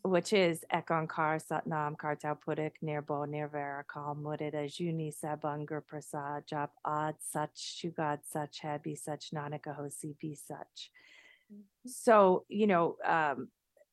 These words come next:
Speaker 1: if, if you're practicing yoga and you're in this realm and you wanted to,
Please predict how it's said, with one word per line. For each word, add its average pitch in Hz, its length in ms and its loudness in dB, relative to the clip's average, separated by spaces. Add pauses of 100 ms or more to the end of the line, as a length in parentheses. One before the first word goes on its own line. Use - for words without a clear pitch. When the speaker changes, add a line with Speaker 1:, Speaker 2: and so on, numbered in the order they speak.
Speaker 1:
if, - 720 4
if 226 300 6
you're 185 220 6
practicing 175 680 0
yoga 185 300 6
and 160 260 4
you're 160 120 2
in 165 260 0
this 160 200 -2
realm 170 400 4
and 156 120 -2
you 151 120 -2
wanted 151 400 2
to, 143 300 2